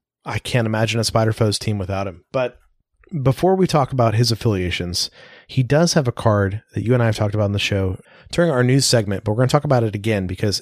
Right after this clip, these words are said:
it is worth mentioning. 'Cause every time a character has a named card, it is very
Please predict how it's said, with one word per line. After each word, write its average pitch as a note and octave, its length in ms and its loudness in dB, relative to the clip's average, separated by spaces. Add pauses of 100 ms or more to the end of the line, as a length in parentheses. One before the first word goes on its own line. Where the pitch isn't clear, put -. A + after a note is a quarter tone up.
it B2+ 80 -2
is A#2 160 4 (220)
worth A#2 340 0
mentioning. G2+ 680 0 (420)
'Cause A2+ 100 -4
every B2 180 0
time C#3+ 180 2
a A#2 100 0
character C3+ 320 2
has B2 160 4
a A2+ 100 2
named A#2+ 380 2
card, A2 300 2
it - 100 -8
is G#2+ 460 0 (100)
very A2+ 760 2